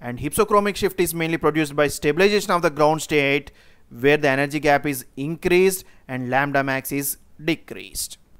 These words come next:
And always bathochromic shift is associated with the hyperchromism, that is increase in the molar absorptivity, and hypsochromic shift is associated with the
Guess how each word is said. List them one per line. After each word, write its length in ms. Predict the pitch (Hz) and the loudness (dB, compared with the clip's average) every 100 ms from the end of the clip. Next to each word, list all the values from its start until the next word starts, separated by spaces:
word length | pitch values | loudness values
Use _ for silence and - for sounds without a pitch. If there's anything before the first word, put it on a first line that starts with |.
| - | -14
And 140 | 131 | -2
always 500 | 127 147 165 165 151 | 4 4 4 2 0
bathochromic 580 | 135 135 151 165 160 156 | -2 2 2 0 -2 -2
shift 200 | 160 - | -6 -2
is 180 | 160 147 | -4 -2
associated 500 | 131 131 170 165 165 | -4 0 0 0 -2
with 140 | 156 151 | -2 2
the 100 | 147 | 2
hyperchromism, 960 | 135 143 156 160 165 160 156 165 185 - _ _ | 2 -2 -2 -2 0 -2 0 -2 -4 -10 _ _
that 100 | 139 | -6
is 100 | 131 | -4
increase 400 | 139 147 165 151 | -6 -6 -6 -4
in 60 | 156 | 2
the 220 | 151 151 | 4 2
molar 340 | - 131 143 147 | -4 -2 2 4
absorptivity, 840 | 147 143 151 143 156 147 175 208 - - - _ | 2 4 2 2 -4 0 -2 -2 -10 -20 -20 _
and 220 | 123 127 117 | -8 -8 -4
hypsochromic 580 | 170 - 190 190 185 | -4 0 2 2 2
shift 240 | - 175 - | 0 -2 0
is 140 | 165 | 0
associated 320 | 151 143 160 151 | 2 2 0 -2
with 100 | 147 | 2
the 260 | 143 143 | 4 4